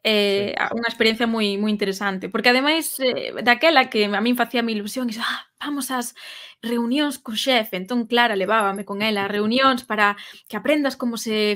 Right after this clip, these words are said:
Speaker 1: fai a escaleta ou da programación e demais. Entón, era, nese sentido, sabes, sentíame moi parte do, do equipo, que para unha persoa que é, sabes, co, que ten o primeiro contacto, non?
Speaker 2: Que ten
Speaker 1: Co
Speaker 2: a L,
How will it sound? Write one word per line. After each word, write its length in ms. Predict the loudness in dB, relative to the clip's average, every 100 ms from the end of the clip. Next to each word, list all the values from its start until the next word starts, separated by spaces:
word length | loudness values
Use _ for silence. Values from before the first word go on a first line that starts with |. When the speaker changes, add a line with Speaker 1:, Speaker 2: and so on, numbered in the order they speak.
| -2
Speaker 1:
fai 160 | -2
a 80 | -2
escaleta 640 | -6 -2 0 0 0 0 0
ou 80 | 0
da 80 | -2
programación 840 | -4 -4 -6 -8 -2 2 2 0 -2
e 40 |
demais. 320 | -2 -2 -2 -8 -20 -18 -4
Entón, 160 | -2 2
era, 160 | 2 2
nese 160 | 0 0
sentido, 400 | -2 0 -2 0
sabes, 240 | 2 2 0
sentíame 360 | 0 0 0 2
moi 320 | 4 4 4 4
parte 240 | 2 2
do, 460 | 0 0 0 -2 -6 -6
do 160 | -4
equipo, 400 | -2 -4 -4 -8
que 80 | -6
para 160 | -2 2
unha 160 | 2
persoa 320 | 0 0 0
que 160 | 2 2
é, 140 | 2 0 -8 _ -14 _ _ _ _ -2
sabes, 320 | 2 2 0
co, 480 | 0 0 0 -4 _ _ _ -10
que 80 | -4
ten 160 | -2
o 80 | -2
primeiro 320 | 0 2 2
contacto, 560 | 0 0 4 4 2 -2
non? 160 | -2
Speaker 2:
Que 80 | 0
ten 160 | 2 4
Speaker 1:
Co 80 | 4
Speaker 2:
a 80 | 4
L, 320 | 2 -2 -6